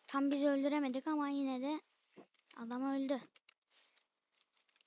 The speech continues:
Aslında biz öldürdük adam. Sondan salaklığına düştü de. Ana adam oyundan çıktı.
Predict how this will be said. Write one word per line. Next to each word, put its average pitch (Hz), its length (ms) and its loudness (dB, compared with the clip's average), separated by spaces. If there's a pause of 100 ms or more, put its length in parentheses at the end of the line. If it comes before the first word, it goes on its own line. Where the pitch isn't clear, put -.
(3500)
Aslında 294 300 -2
biz 302 140 0
öldürdük 233 380 0
adam. 247 300 -4 (160)
Sondan 247 560 -4 (540)
salaklığına 247 800 -6
düştü - 300 -10
de. 220 120 -6 (3250)
Ana 285 440 4
adam 277 260 2
oyundan 285 380 2
çıktı. - 480 -8